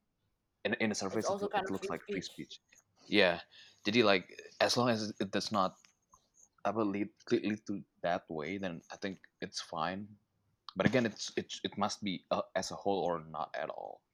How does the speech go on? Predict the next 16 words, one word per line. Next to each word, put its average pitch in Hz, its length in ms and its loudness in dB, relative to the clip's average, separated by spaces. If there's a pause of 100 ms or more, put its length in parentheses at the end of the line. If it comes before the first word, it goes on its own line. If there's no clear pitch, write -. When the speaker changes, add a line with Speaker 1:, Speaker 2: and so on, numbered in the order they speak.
(160)
Speaker 1:
And 87 400 -6
I 90 80 -4
think 104 320 -8
as - 100 -4
a - 60 -10
whole 87 160 -2
Speaker 2:
Gue 87 80 -6
Speaker 1:
is - 80 -16
Speaker 2:
setuju. - 80 -6
Speaker 1:
better, 69 200 -2 (520)
of - 160 -20
course. - 260 -20 (1120)
Speaker 2:
Gue 208 160 -4
setuju 196 240 -8
sih. 175 220 -12 (800)
Kayak 202 480 0